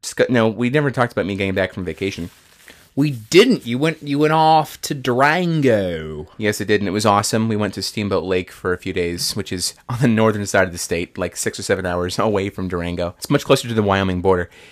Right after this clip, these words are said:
Speaker 1: It was great. My, my dad and my brother fished. I didn't have a fishing license, so I took pictures
Speaker 2: Oh.
Speaker 1: instead. We were planning on having this whole grand feast of fish tacos. We caught one fish the entire weekend, and it was about a twelve-inch fish,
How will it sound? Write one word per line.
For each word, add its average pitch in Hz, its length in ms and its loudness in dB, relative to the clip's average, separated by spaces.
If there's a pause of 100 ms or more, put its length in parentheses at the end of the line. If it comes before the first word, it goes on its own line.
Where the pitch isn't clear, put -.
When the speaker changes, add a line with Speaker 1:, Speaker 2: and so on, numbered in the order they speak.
(140)
Speaker 1:
It - 80 -20
was 156 140 4
great. 120 200 6
My, 113 220 2
my 120 140 4
dad 117 160 6
and 110 100 6
my 104 60 4
brother 98 180 4
fished. - 460 0
I 113 60 -4
didn't 107 160 0
have 95 100 -2
a 90 60 -6
fishing 104 280 -2
license, 95 560 -2 (180)
so 87 460 -2
I 90 480 -2 (140)
took - 200 -8
pictures - 600 -10 (440)
Speaker 2:
Oh. 196 280 -6 (180)
Speaker 1:
instead. 87 480 -8 (380)
We 160 180 -4
were 135 140 4
planning 139 280 6
on 123 100 4
having 117 200 2
this 98 140 -4
whole 117 280 0
grand 104 360 -2
feast - 400 -8
of 87 200 -8 (640)
fish - 240 2
tacos. 104 400 2
We 104 160 -4
caught 104 260 0
one 98 260 0
fish - 360 -4 (240)
the - 80 -8
entire 101 300 0
weekend, 92 340 -6 (800)
and 131 60 6
it 131 40 6
was 113 120 2
about 98 160 0
a 85 40 -6
twelve-inch 90 440 0
fish, - 320 -2